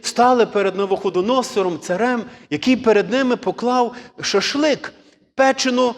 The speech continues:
свинину, і каже: «Діти, що то? З'їжте, то смачно». А вони кажуть: «Ні, Мойсей заборонив нам їсти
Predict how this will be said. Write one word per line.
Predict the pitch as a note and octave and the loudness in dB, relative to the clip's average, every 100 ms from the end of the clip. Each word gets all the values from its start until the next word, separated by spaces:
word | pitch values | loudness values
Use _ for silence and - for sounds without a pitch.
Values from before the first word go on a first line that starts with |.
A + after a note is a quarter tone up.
| - | -8
свинину, | - - A#3 B3 C4+ A3 D#3 C3+ - - - | -8 -4 0 2 2 2 0 0 -4 -12 -8
і | F3+ | -4
каже: | A3+ A3 G#3 | -2 0 -2
«Діти, | G3+ - E3 G3+ D#3+ - A#2 D3+ | -4 -6 -4 0 0 -2 -6 -6
що | - D4+ C4+ | -4 -2 -2
то? | - A2 - _ | -4 -8 -8 _
З'їжте, | A3+ D#4 D#4+ D#4 F#3+ | -10 -2 0 2 0
то | F3+ C4 | -2 -2
смачно». | - C4 C4+ - - A#2 F2+ - _ _ _ _ _ _ _ _ _ _ _ _ _ - | 0 2 0 -2 -10 -10 -14 -16 _ _ _ _ _ _ _ _ _ _ _ _ _ -10
А | G#2 | -4
вони | G#2+ A2 | -2 -4
кажуть: | - A#2+ - C#3+ E3+ | -6 -12 -10 -12 -8
«Ні, | E3 A#2+ C#3+ D#3 _ _ _ _ _ _ _ _ _ _ _ _ B2+ | -6 -6 -8 -14 _ _ _ _ _ _ _ _ _ _ _ _ -2
Мойсей | B2+ B2 - B2+ B2 | 0 0 -2 -2 -2
заборонив | A#2+ B2+ C3+ C#3 D3 F#3 G3+ C3+ | -2 -4 -2 -2 -2 -4 -6 -8
нам | F#2 F#2 | -8 -8
їсти | G2+ G#2+ G#2 - A2 | -8 -8 -8 -10 -12